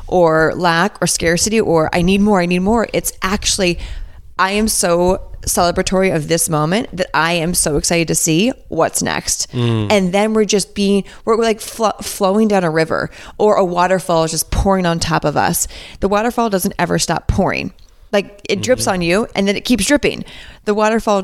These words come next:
Speaker 1: isn't like, "Hey, I'm gonna give you a moment to, like, you know, dry off." No, the waterfall keeps pouring on us.
Speaker 2: Mm.
Speaker 1: So why would we stop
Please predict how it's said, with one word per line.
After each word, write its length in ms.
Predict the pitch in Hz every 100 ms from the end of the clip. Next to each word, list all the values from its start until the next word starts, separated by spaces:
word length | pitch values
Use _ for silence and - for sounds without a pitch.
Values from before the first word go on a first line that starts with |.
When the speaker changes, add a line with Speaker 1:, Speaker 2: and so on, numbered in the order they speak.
| -
Speaker 1:
isn't 260 | 208 208 208
like, 160 | 240
"Hey, 180 | 214 302
I'm 60 | 302
gonna 140 | 320
give 140 | 311 302
you 120 | 320
a 20 |
moment 640 | 233 220 226 254 254 247
to, 100 | -
like, 300 | 233 220 220 240
you 60 |
know, 440 | 214 202 196 196 196 - - 185
dry 340 | 202 220 220
off." 480 | 196 196 208 226 -
No, 200 | 330 294 -
the 160 | 226 247
waterfall 720 | 202 226 254 277 - 240 233
keeps 340 | - 214 -
pouring 460 | - - 196 185 170
on 200 | 139 -
us. 320 | - - 104
Speaker 2:
Mm. 200 | 98 90 85 -
Speaker 1:
So 200 | - 226
why 340 | 196 196 208
would 180 | 233 208
we 180 | 208 202
stop 680 | - - - 170 175 269